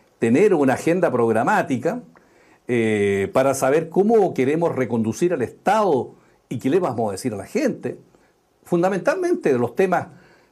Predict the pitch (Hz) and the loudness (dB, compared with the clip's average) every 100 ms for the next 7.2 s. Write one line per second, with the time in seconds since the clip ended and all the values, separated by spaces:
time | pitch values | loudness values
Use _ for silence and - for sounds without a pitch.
0 | _ 113 - 135 117 131 262 - 165 147 | _ -12 -10 -6 0 4 4 2 0 -2
1 | - - 123 123 123 117 127 165 135 113 | -6 -2 0 0 0 0 0 0 0 0
2 | 113 117 110 110 110 202 185 139 - - | -2 -2 0 0 2 2 2 -2 -10 -20
3 | - 117 110 107 104 104 175 175 123 110 | -8 -2 -2 -2 -8 -6 -6 -4 -6 -4
4 | 160 139 110 104 208 269 277 233 - - | -4 -4 -4 -2 -2 -2 -4 -6 -18 -20
5 | _ 113 110 156 139 120 110 107 120 120 | _ -4 -2 0 0 2 2 0 0 0
6 | 165 190 247 185 117 98 98 - 196 208 | 2 2 2 -2 -6 -4 -8 2 2 2
7 | 190 | -4